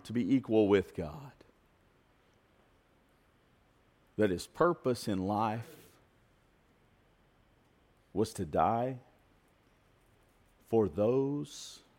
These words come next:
who had come short of the glory of God,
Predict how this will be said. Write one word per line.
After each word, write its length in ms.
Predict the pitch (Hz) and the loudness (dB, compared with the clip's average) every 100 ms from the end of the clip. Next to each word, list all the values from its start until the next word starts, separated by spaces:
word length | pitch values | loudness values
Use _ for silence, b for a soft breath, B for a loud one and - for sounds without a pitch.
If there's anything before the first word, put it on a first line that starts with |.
| _ _ _ | _ _ _
who 220 | 123 113 | 0 2
had 160 | 98 - | 0 -2
come 220 | 107 87 | -6 -6
short 680 | - - 135 135 151 - - - b b b b _ | -8 -8 -2 -2 -2 -6 -20 -20 b b b b _
of 180 | 104 92 | -6 -4
the 80 | 90 | -8
glory 560 | 73 104 120 135 127 | -6 -4 0 0 2
of 160 | 107 - | 0 -2
God, 500 | - 95 107 117 117 | -6 -4 -4 -8 -10